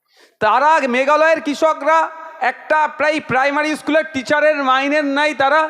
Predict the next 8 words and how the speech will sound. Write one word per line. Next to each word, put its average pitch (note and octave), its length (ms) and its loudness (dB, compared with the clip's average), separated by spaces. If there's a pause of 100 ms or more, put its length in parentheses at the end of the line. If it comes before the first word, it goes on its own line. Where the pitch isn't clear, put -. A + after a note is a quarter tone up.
ইনকাম C4 440 -2
করছে C#4+ 340 -2
মাস A#3+ 300 0
গেলে, D4+ 320 2 (440)
আর A3+ 180 0
আমাদের D4 580 2
যারা C#4+ 200 0
কৃষক, C#4+ 440 0